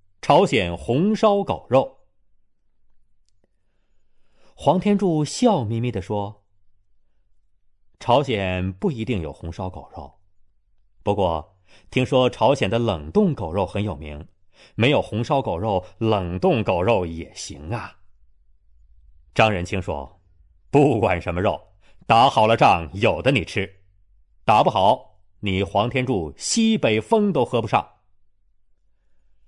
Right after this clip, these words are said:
黄天柱一本正经地说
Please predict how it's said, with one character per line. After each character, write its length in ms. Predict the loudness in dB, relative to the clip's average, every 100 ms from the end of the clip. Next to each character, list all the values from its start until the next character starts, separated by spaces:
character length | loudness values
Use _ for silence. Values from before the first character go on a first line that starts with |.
| _ _ _ _ _ _ -2
黄 200 | 0 2
天 140 | 2
柱 260 | 0 -2 -2
一 240 | 0 2
本 180 | 2 0
正 180 | 0 -2
经 160 | -4 -10
地 60 |
说 380 | -8 -8 -10